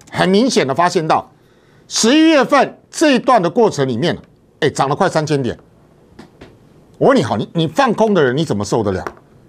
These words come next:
指数一直涨，一直涨，一直涨，涨了快三千点了。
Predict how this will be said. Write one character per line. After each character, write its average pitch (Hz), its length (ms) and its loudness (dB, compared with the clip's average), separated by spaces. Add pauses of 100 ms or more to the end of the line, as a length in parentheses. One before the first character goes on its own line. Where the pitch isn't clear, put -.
(500)
指 175 140 -2
数 285 160 2
一 269 80 4
直 214 100 0
涨， 165 220 0
一 247 80 2
直 208 100 0
涨， 165 200 0
一 233 60 2
直 185 120 -2
涨， 143 160 -2 (720)
涨 196 160 0
了 233 80 2
快 262 160 2
三 247 200 0
千 247 160 0
点 170 160 2
了。 98 100 -12